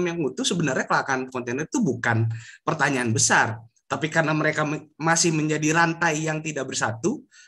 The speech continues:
terhadap rantai yang lain, itu menjadi tanda tanya besar. Kenapa bisa terjadi? Dan kapan pulihnya? Tapi kalau ini sudah ada, what if skenario-nya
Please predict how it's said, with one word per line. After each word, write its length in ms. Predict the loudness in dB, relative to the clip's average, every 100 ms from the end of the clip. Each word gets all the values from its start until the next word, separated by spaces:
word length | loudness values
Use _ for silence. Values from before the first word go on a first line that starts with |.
| _
terhadap 320 | -2 0 2
rantai 400 | 2 2 2 2
yang 80 | 2
lain, 240 | 2 2 0
itu 240 | -4 -4
menjadi 320 | -2 -2 -2
tanda 240 | -2 -2 -2
tanya 240 | -2 -2
besar. 400 | -2 0 -2 -4 -20 _
Kenapa 240 | -2 0 0
bisa 240 | 0 -2
terjadi? 560 | 0 2 2 2 -2 -6 _ _ _ -4
Dan 240 | -2 2
kapan 680 | 2 4 4 2 2 -4 -4
pulihnya? 640 | 0 2 0 -2 -4 -6 -12 _ _ _ _ _ _ _ -6
Tapi 160 | -2
kalau 240 | 2 4 4
ini 80 | 2
sudah 320 | 2 2 2
ada, 160 | 4 4
what 240 | 4 2
if 160 | 0 0
skenario-nya 800 | 0 0 2 2 2 2 0